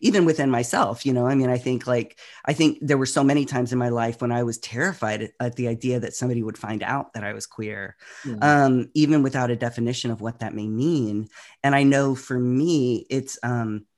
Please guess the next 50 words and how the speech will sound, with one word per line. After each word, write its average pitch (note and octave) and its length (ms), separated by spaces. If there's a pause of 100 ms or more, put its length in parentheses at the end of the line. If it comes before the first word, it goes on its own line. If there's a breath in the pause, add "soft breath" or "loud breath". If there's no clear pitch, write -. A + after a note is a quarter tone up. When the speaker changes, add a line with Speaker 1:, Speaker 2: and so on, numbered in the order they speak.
(520)
Speaker 1:
I C#3+ 80
think C#3 200
it's B2+ 120
a A2+ 40
heck D#3 220
of C#3+ 60
a C#3+ 40
lot B2+ 160
easier A#2+ 280
now C3 240
to A#2+ 100
do A#2 140
the A2 100
work A2 220
that - 100
we A2+ 80
do G2+ 320
when A#2 180
we A#2 120
hear F3+ 240
from B2+ 240
people A2+ 600 (380)
who D3 100
say D#3 220
some C#3+ 340
really C3+ 260
hurtful B2 300
things E3 320
at - 120
times G#2 520
in C3 160
ways A#2+ 360
that A#2+ 260 (240 loud breath)
I C#3+ 60
think D3+ 180
it's C#3 180
easier C#3+ 380
to B2+ 60
sort B2+ 240
of, A#2+ 100
like, A#2+ 300
recognize A#2 640
that A2 420
if C3+ 160
I C3+ 120
remember C3 640
that B2+ 180
both A#2+ 260
I A2+ 140
am C3 340